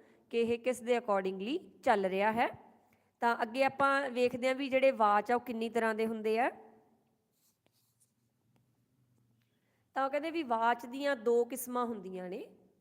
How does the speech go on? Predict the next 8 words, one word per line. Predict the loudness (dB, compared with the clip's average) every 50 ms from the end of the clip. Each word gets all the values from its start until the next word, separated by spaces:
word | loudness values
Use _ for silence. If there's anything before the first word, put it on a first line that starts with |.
| _ _ _ _ _ _ _ _ _ _ _ _ _ _ _ _
ਵਾਚ | -10 -6 -4 -4 -6 -6 -8
ਦੀਆਂ | -14 -10 -10 -10 -10
ਕਿਸਮਾਂ | -10 -12 -14 -14 -14 -10 -8 -6 -6 -6
ਦੋ | -8 -14 -18 -10 -6 -4 -4 -4
ਹੁੰਦੀਆਂ | -4 -6 -8 -10 -8 -8 -8 -6 -6
ਨੇ। | -6 -6 -6 -8 -10 -20 -20 _ _ _ _ _ _ _ -2
ਕਿਹੜੀਆਂ | -2 -2 -2 -2 -6 -6 -4
ਕਿਹੜੀਆਂ? | -4 -6 -6 -6 -6 -6 -6